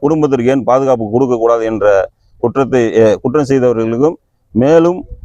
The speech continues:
அவர் மீது உடனடியாக மிகுந்த கடும் தண்டனை கொடுக்க வேண்டும். அவர் ஜாமீனில் எதிலும் வெளியில் வராத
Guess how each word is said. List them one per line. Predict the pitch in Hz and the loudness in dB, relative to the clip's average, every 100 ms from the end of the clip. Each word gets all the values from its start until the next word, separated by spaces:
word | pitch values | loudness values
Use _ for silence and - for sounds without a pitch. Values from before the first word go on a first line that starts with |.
| - 110 | -4 0
அவர் | 127 127 | 2 2
மீது | 156 147 120 | 0 0 0
உடனடியாக | 147 160 160 156 156 151 120 - 117 | 2 2 4 2 2 0 -2 -4 -2
மிகுந்த | 127 151 143 - | 0 0 -2 0
கடும் | 131 143 - - | 0 -2 -4 -4
தண்டனை | 120 135 135 | -2 0 0
கொடுக்க | 123 120 123 | -2 0 0
வேண்டும். | 120 117 151 - _ _ - 107 | 0 -2 -2 -4 _ _ -2 2
அவர் | 117 110 92 - | 2 2 -2 -2
ஜாமீனில் | 120 143 156 143 127 | 0 0 0 0 0
எதிலும் | 139 127 | 2 2
வெளியில் | 139 143 | 2 2
வராத | 127 127 | 2 2